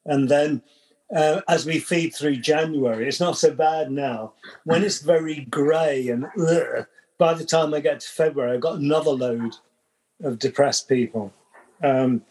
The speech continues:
so November and February are my most depressed months. But I, I get the idea of, um, uh,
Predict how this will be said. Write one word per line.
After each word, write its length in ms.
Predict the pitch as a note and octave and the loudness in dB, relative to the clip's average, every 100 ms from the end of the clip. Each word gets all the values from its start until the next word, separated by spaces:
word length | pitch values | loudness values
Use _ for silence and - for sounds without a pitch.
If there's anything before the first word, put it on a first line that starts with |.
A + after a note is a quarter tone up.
| _ - | _ -8
so 200 | - D#3+ | 2 4
November 640 | D3+ D#3+ D#3 D3+ D3+ C#3+ | 4 2 2 2 0 0
and 140 | C#3+ B2+ | -2 -2
February 600 | - D3 C3+ B2 A#2 A#2 | 0 0 0 -2 -2 -4
are 60 | A2+ | -2
my 360 | B2 B2 A#2 A2 - | 0 0 -2 -4 -2
most 260 | B2+ A#2+ | 0 0
depressed 400 | C3 - B2 - | -4 0 0 2
months. 380 | B2+ A#2 A2+ - - - _ | 2 2 -2 -8 -14 -20 _
But 180 | G3 G3 | 2 4
I, 180 | G3 A3+ | 2 2
I 140 | F#3+ F#3 | 0 0
get 280 | F#3+ G#3 E3+ | 2 0 0
the 140 | E3 | 0
idea 840 | D#3 D#3 D3 D#3 D#3+ C3 A2+ A#2+ - | 2 0 -4 -2 0 -2 -4 -10 -4
of, 420 | C#3+ C#3+ C#3 - _ _ _ _ | 0 0 -2 -10 _ _ _ _
um, 520 | F3 D3+ D3+ D3 C#3 A#2+ _ _ _ _ _ _ _ _ - _ _ _ | -2 0 0 -2 -4 -8 _ _ _ _ _ _ _ _ -20 _ _ _
uh, 200 | E3+ E3 | -2 -2